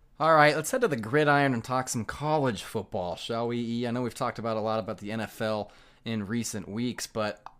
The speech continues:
hey, we're getting down to the nitty-gritty here in college football. I think it's time we start paying attention to kinda what is all unfolding in the college football playoff and, you know, just kinda what's happening all around college football in each conference.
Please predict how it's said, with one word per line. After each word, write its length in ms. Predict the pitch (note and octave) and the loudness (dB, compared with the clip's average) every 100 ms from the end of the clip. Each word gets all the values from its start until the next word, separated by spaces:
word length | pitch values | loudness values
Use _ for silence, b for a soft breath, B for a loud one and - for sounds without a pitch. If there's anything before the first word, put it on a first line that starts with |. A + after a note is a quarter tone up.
| - | -6
hey, 140 | C3 | -4
we're 100 | B2 | -2
getting 220 | B2 C#3+ | -4 -4
down 180 | B2+ B2+ | -4 -2
to 60 | A#2+ | -2
the 100 | A2 | -2
nitty-gritty 560 | A#2+ B2+ A2 A#2+ B2+ | -2 -2 -4 -4 -4
here 180 | B2 B2 | -4 -4
in 120 | A#2 | -4
college 340 | - A#2+ A#2 - | -2 -2 -2 -4
football. 440 | B2+ B2 B2+ C#3 | -8 -4 -2 0
I 80 | - | -2
think 120 | C#3 | -6
it's 120 | C#3+ - | -8 -6
time 220 | C#3 B2+ | -4 -4
we 60 | |
start 280 | A2+ B2+ - | -4 -6 -6
paying 220 | - C#3 | -6 -4
attention 560 | A#2+ - C#3 F3 A#2 G2+ b b - | -4 -4 -4 -2 -4 -6 b b -10
to 80 | |
kinda 200 | A#2+ C3+ | -2 -2
what 220 | A2+ B2 C3+ | 0 0 0
is 120 | A#2 | 0
all 200 | B2 B2+ | 0 0
unfolding 540 | G#2+ - B2 B2 B2+ | 4 4 4 0 -2
in 60 | A#2+ | -2
the 80 | G2+ | -4
college 320 | - A#2+ G#2+ | -4 -4 -4
football 360 | B2+ A2 G#2+ - | -6 -2 -2 -2
playoff 500 | A#2 B2+ G2+ F#2+ - b b | -2 0 0 -2 -4 b b
and, 240 | - F3+ - _ | -4 -4 -4 _
you 80 | - | 0
know, 140 | F#3 C3+ | 2 2
just 280 | C3 - - | -2 -6 0
kinda 160 | F#3+ | 2
what's 160 | D3+ - | 2 2
happening 420 | C#3+ C#3+ C#3 B2+ | 2 2 0 0
all 140 | C3 C3 | 2 2
around 300 | B2 A#2+ A#2 | 2 0 -2
college 260 | C3 A#2+ | -2 -2
football 340 | - C#3 C3 G#2+ | -4 -4 -2 -2
in 60 | G#2 | -4
each 180 | G2+ | -6
conference. 480 | - A2 D3 - - | -6 -6 -6 -12 -14